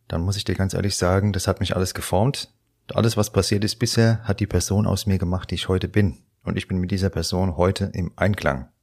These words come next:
Besser ist es, wenn du bei dir bleibst und dir vor Augen führst, egal was du gemacht hast bisher, egal was dir passiert ist,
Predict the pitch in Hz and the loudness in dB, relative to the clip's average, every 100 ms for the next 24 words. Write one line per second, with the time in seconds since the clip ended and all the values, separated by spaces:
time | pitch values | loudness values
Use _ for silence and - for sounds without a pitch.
0 | _ _ - 104 104 107 - - 95 78 | _ _ 0 2 2 2 0 -2 -2 -2
1 | 78 95 123 123 131 131 - - _ _ | 0 0 0 -2 -2 -4 -8 -14 _ _
2 | _ _ - 104 98 92 - 95 104 104 | _ _ -4 0 0 0 0 2 2 2
3 | 101 101 - - 98 98 104 113 101 98 | 2 0 -2 -6 -4 0 2 2 2 0
4 | 98 95 95 - - - 87 87 101 107 | 0 0 -2 -6 -8 -6 -4 -2 2 2
5 | 110 - 104 80 - 117 135 131 - | 0 -2 -4 -4 0 -2 -2 -6 -8